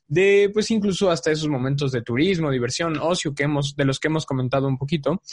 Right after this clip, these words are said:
pues se ve influenciado por cuestiones, este, de, de inclusión, en donde tenemos accesibilidad, tenemos, este,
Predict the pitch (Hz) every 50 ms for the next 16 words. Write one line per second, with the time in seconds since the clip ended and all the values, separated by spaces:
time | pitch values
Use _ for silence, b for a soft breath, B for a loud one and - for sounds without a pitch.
0 | B B B B B _ - - 160 143 - - 160 151 143 160 170 180 180 175
1 | 170 170 - - 151 139 135 131 135 - 165 160 156 151 147 143 143 131 - -
2 | 127 - - - 143 135 135 131 131 - - 131 127 - - - 131 127 123 123
3 | 123 120 120 120 120 120 120 117 110 104 - _ _ - 143 139 147 165 156 151
4 | 160 170 170 175 - 165 165 - - 226 226 196 160 139 131 127 131 131 127 123
5 | 135 139 143 143 147 147 147 B B B B B B B B 131 135 - - 156
6 | 151 147 - - 160 147 139 143 147 156 175 196 185 175 170 170 170 170 170 165
7 | - 139 131 131 131 139 139 139 139 - 117 113 - - - 123 120 120 120 120
8 | 117 -